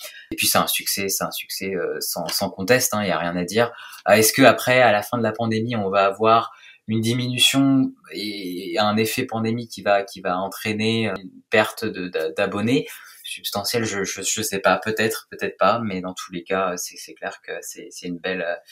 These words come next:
belle success story pour, euh, pour Disney Plus, qui devient le concurrent de Netflix, et ça, c'est, c'est sans conteste. Et la semaine prochaine, enfin, <laughs> à l'heure où on enregistre le, le podcast, euh,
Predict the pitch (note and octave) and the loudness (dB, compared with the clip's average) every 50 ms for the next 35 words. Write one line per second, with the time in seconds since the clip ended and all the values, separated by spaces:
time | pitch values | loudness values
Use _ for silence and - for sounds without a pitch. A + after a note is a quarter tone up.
0 | - - _ _ _ - G2 G2 - - - - - - - - - - F#2 F2 | -20 -20 _ _ _ -6 -6 -6 -6 -8 -10 -10 -10 -10 -10 -10 -10 -8 -10 -10
1 | - - - E2 F2 E2 - - - _ _ _ - - - - - - - - | -10 -14 -16 -12 -12 -10 -12 -12 -14 _ _ _ -14 -12 -12 -12 -12 -16 -16 -18
2 | - - - F2 - - - - F2+ F2 E2 - - G2 F#2+ F#2 - A2 A2+ A#2 | -18 -16 -14 -14 -14 -12 -10 -8 -8 -8 -8 -6 -6 -6 -4 -2 0 2 2 2
3 | A#2 A#2 - _ _ _ _ - G#2 G#2 G#2+ C3 C3 C3 - B2+ A#2 - - A#2+ | 0 -2 -6 _ _ _ _ -6 0 2 4 4 4 4 2 -2 -2 0 2 2
4 | G#2+ F#2 A2 A2+ - - - - - _ - - A2 G#2 A2 G#2+ - - A2+ A2 | 2 2 2 -2 -4 -8 -16 -18 -18 _ -6 -2 0 0 0 -2 -4 -6 -6 -6
5 | - - - - - - G2 G2 - - F#2+ F2+ F2 - - - E2+ - F2+ F2+ | -6 -6 -6 -4 -4 -2 -2 -2 -2 -2 -2 -4 -6 -6 -8 -6 -6 -8 -8 -8
6 | - - F2 - - G2 G2 F#2+ - - - - F2+ E2+ - - - - E2+ F2+ | -14 -14 -8 -2 0 0 0 0 -4 -8 -10 -10 -10 -10 -12 -14 -14 -10 -8 -6
7 | G2 - - F#2 F2 - - F#2+ F#2+ - G#2+ G#2+ G#2+ - - - - - - - | -6 -6 -6 -8 -8 -6 -6 -4 -2 0 0 -2 -2 -4 -8 -18 -20 -20 -12 -4
8 | - E2+ D#2 D2 - - - F#2 _ - - - - - - - G#2 - - - | -4 -4 -4 -4 -10 -16 -20 -20 _ -20 -20 -18 -12 -12 -8 -6 -6 -4 -4 -4
9 | F2 F2+ F#2 F2+ F2 F2 E2+ - - - - - - F#2+ F2+ F2+ F2+ F2+ F2+ F2+ | -4 -2 -2 -2 -2 -4 -8 -12 -16 -18 -18 -12 -8 -6 -4 -2 -2 -2 -4 -4
10 | F2 - - - - F2 E2 D#2+ D#2 E2 D#2+ D#2+ E2 D#2+ D#2+ - - F2 - - | -6 -8 -10 -10 -6 -4 -4 -4 -4 -6 -6 -4 -4 -6 -6 -6 -8 -8 -8 -10
11 | - - E2 D2+ D2 - - - - - _ _ _ - | -10 -10 -10 -10 -10 -12 -18 -20 -20 -20 _ _ _ -20